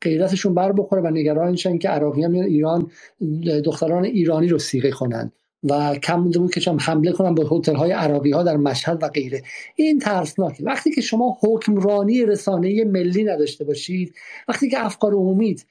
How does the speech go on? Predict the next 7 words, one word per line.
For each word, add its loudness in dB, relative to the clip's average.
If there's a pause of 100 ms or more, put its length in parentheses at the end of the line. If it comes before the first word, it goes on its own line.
(340)
در 2
تهران 0
معین 0
نشه، -2
وقتی -2
افکار -2
عمومیت 2